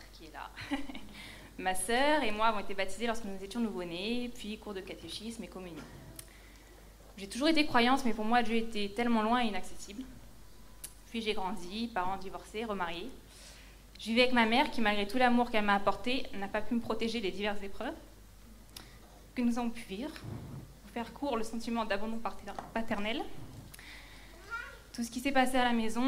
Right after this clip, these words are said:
euh, les perquisitions, les allers-retours au parloir pendant les différents séjours en prison du fils de mon beau-père. La pression dans mon travail lorsque j'ai commencé dans la fonction publique, par un chef qui me disait que je n'étais qu'une bonne à rien, que je n'arriverais à rien dans ma vie.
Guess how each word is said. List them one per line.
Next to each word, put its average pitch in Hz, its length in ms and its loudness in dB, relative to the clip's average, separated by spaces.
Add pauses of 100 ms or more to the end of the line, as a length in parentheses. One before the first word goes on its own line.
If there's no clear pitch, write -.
(520)
euh, 220 140 4
les 196 80 -2
perquisitions, 202 580 -4
les 226 120 0
allers-retours 202 420 -6
au 208 60 -2
parloir 202 380 0
pendant 202 180 -4
les 196 60 -6
différents 196 300 -10
séjours 214 300 -6
en 202 80 -2
prison 226 360 -2 (640)
du 196 100 -8
fils 220 160 -2
de 226 40 2
mon 214 100 4
beau-père. 196 400 2 (580)
La 190 120 -4
pression 247 320 0
dans 254 120 4
mon 220 80 2
travail 233 320 4
lorsque 202 220 2
j'ai 196 120 -2
commencé 202 320 -4
dans 214 60 0
la 202 80 0
fonction - 240 -6
publique, - 520 -8 (920)
par 220 160 6
un 220 80 6
chef 254 260 4
qui 254 100 0
me 220 60 6
disait 214 200 2
que 233 80 4
je 214 40 4
n'étais 208 200 0
qu'une 208 200 -2
bonne 196 180 0
à 180 60 -2
rien, 175 260 -2 (1160)
que 214 80 -6
je 202 100 -2
n'arriverais 208 280 2
à 202 60 4
rien 220 180 2
dans 220 100 2
ma 185 100 0
vie. - 340 -4